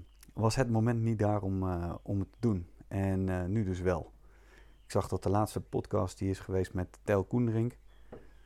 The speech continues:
Eh, aflevering zestien in december twintig twintig.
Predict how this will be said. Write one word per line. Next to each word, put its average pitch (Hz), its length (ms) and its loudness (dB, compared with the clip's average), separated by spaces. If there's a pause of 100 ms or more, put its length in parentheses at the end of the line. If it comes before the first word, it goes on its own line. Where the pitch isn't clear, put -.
(160)
Eh, 90 500 -2
aflevering 95 840 0
zestien 110 640 -2 (300)
in 90 640 -2
december 101 460 2
twintig 117 340 -2
twintig. 117 500 -2